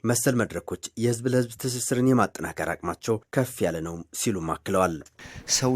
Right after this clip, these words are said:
Speaker 2: ሲገናኝ፣ ሲገናኝና ሲነጋገር ጥርጣሬዎቹን እየቀነሰ፣ ስጋቶቹን እየቀነሰ፣ እምነትን እያዳበረ፣ ወንድማዊነትን እያዳበረ፣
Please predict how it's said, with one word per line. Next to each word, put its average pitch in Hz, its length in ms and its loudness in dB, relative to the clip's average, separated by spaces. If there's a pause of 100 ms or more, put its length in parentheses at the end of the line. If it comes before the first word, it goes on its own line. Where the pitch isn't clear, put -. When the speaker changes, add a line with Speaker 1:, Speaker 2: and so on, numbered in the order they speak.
Speaker 2:
ሲገናኝ፣ 151 680 2 (840)
ሲገናኝና 135 840 0 (100)
ሲነጋገር 127 800 0 (580)
ጥርጣሬዎቹን 131 920 -4 (120)
እየቀነሰ፣ 127 760 0 (440)
ስጋቶቹን 117 840 -2
እየቀነሰ፣ 123 680 -2 (520)
እምነትን 123 540 2
እያዳበረ፣ 113 760 0 (1300)
ወንድማዊነትን 139 920 2
እያዳበረ፣ 117 800 2